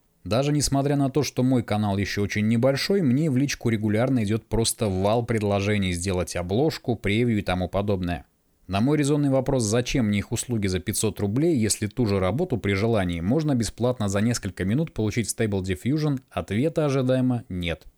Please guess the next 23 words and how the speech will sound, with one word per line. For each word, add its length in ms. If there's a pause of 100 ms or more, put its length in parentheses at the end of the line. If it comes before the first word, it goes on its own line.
(640)
Я, 320
не 140
будучи 360
художником 680
или 80
дизайнером, 520
создал 400
интернет-магазин, 960
в 60
котором 380
любой 420
желающий 560
может 260
приобрести 640 (140)
футболки, 640
майки, 480
толстовки 760 (300)
и 80
огромное 460
количество 520
любого 360
другого 380
мерча, 480